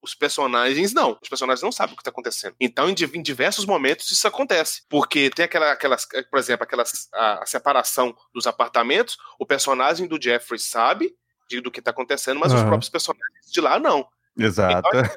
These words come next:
Speaker 1: então, então, aquela hora que a, a, a cachorra, a cachorrinha morre, o cachorrinho morre, todo mundo chega pra ver porque a mulher gritou. Mas isso já desperta um, um, uma suspeita muito maior no, no personagem do James Stewart, a partir do momento que tá todo mundo curioso, tá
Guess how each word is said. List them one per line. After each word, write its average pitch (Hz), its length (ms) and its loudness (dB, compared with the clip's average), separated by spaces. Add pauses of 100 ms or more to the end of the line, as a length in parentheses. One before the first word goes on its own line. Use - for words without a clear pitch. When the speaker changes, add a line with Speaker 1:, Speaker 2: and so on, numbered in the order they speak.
(140)
Speaker 1:
então, 135 300 4
então, 202 240 2
aquela 233 260 2
hora 202 160 2
que 190 100 -4
a, 165 120 4
a, 156 120 0 (180)
a 139 40 -4
cachorra, 135 640 2
a 123 60 -8
cachorrinha 123 380 -2
morre, 175 280 4
o 143 40 -2
cachorrinho 120 360 -4
morre, 170 400 0
todo 269 180 2
mundo 226 140 -2
chega 175 240 2
pra 233 180 2
ver 240 120 2
porque 381 200 0
a 427 60 2
mulher 392 160 2
gritou. 359 460 0 (100)
Mas 147 220 2
isso 226 160 -2
já 214 120 2
desperta 220 640 0
um, 170 40 -2 (320)
um, 156 160 -8
uma 139 120 2
suspeita - 560 -4
muito 214 400 0
maior 196 460 2
no, 262 120 -8 (100)
no 160 180 -6
personagem 135 440 0
do 123 60 -12
James 127 300 -4
Stewart, 185 320 -8
a 196 80 -2
partir 196 200 -2
do 214 40 -2
momento 214 280 0
que - 100 -14 (180)
tá - 120 -2 (100)
todo 185 240 0
mundo 156 240 -6 (200)
curioso, 185 540 0 (100)
tá 123 100 -2